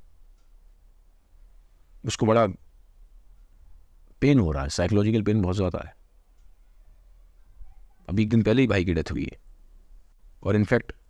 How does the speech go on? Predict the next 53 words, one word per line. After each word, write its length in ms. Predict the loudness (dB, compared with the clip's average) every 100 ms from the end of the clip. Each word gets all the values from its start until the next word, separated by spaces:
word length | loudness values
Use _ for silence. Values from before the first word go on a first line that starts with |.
| -20 -20 -20 -20 -20 -20 -20 -20 -20 -12 -2
वो 100 | 0
देखता 260 | 0 0
है 80 | 0
कि 80 | 0
जो 120 | -2
खिड़की 360 | 0 -2 0 0
है 60 |
वहाँ 140 | 0 -2
पे 60 |
बहुत 200 | -2 -2
तेज़ 120 | -2 -2
से 120 | -2
जब 100 | -2
बारिश 280 | 0 0 -2
होना 140 | -4
स्टार्ट 260 | -2 -4 -2
हो 80 |
गई 100 | -2
है 60 | -2
खिड़की 300 | -2 -2 0
के 80 | -2
बाहर, 280 | -2 -4 -6 -16 -20 -10 -2
तो 60 |
वहाँ 140 | 0 0
से 200 | -2 -4 -14 -20 -20 -6
मिट्टी 520 | 0 0 0 0 0
की 120 | 0
स्मेल 260 | -4 0 -2
आ 80 | -2
रही 180 | -4 -6
है। 100 | -10 -10
अब 100 | -4
उसको 200 | -4 0
लगता 260 | -2 0 -2
है 80 | 0
जो 100 | 0
मिट्टी 300 | -2 -2 -2
की 80 | -2
स्मेल 300 | -2 -2 -2
है 160 | -8 -16 -20 -20 _ _ _ _ _ _ _ _ -20 _ -6
वो 60 | -6
उसके 200 | -2 0
जो 80 |
भाई 520 | 0 2 2 0 -2 -8 _
की 80 | 0
डेड 160 | 0
बॉडी 240 | 0 -2 0
को 260 | 0 -2 -4 -12
ज़मीन 340 | -6 -2 0 2
में 120 | 0
दफनाया 360 | -2 -2 -2 -2
गया 180 | -2
है, 120 | -6